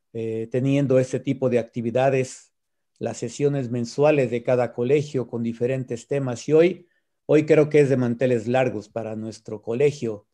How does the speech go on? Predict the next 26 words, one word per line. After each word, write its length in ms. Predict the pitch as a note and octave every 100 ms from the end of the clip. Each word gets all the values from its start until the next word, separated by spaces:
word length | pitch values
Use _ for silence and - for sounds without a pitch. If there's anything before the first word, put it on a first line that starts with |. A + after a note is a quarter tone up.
| -
que 100 | A2+
me 160 | A2+
considero 540 | A2+ A2 - C3 D3 A#2+
que 80 | -
soy 200 | A#2+ A#2+
parte 380 | C#3+ D3 D3
de 80 | A#2+
este 240 | A#2+ - A#2+
colegio 400 | A2 B2+ B2 A#2+
de 120 | A2+
Jalisco. 560 | A2 C3 - - - _ _ _ _ _ _ _ _
Manteles 360 | C3+ C3 E3+ D#3+
largo 300 | D#3+ E3 F3
por 160 | C#3 B2
el 160 | A#2+
tema 300 | D#3 D3+ C3
que 100 | A#2+
se 60 | -
está 180 | - B2+
tratando 480 | A#2+ A#2 C#3 C#3
y 60 | A#2
por 200 | A2+ A2+
los 200 | G#2+ -
ponentes 560 | - A2+ C3 A#2+ G#2 -
que 100 | G#2
tenemos. 640 | F#2+ G2 F#2+ F#2+ - _